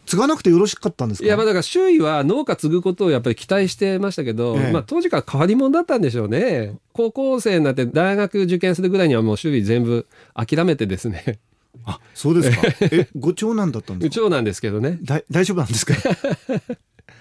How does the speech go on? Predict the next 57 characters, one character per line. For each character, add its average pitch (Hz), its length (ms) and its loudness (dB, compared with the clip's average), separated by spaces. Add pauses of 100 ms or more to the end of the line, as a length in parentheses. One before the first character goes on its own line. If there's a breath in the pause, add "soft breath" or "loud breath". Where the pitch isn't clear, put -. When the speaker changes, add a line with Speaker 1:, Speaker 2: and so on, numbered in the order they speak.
(340 loud breath)
Speaker 2:
え 113 260 0
え。 202 40 -2
Speaker 1:
今 208 220 0
じ 135 100 0
ゃ 131 40 0
あ 127 40 -2
も 123 120 -6
う - 180 -16
そ 143 160 -2
ち - 100 -4
ら 147 80 4
の 143 80 2
方 147 60 4
は 120 60 2
ど 113 100 2
う - 20 4
な 131 60 4
っ - 20 2
て 156 80 2
る 139 60 4
ん - 20 4
で 135 60 2
す - 20 4
か？ 185 60 2
Speaker 2:
え - 20 2
え、 165 40 2
ま 160 40 0
あ - 20 0
あ 165 60 2
の、 143 880 2
父 - 200 -2
が 139 100 2
農 175 260 2
業 175 240 2
法 165 200 2
人 151 160 2
化 143 120 -4
し - 80 -8
て 165 100 0
で 117 120 0
す 107 80 -10
ね、 98 120 -6
関 - 240 -8
わ 123 120 -2
っ 120 40 -6
て 107 140 -4
る 101 80 -2
よ 104 120 0
う - 20 -2
な 95 100 -2
感 98 240 -4
じ 92 340 -4
で 92 120 -8
す - 100 -12
け 98 100 -10
ど 95 120 -12
ね。 95 240 -16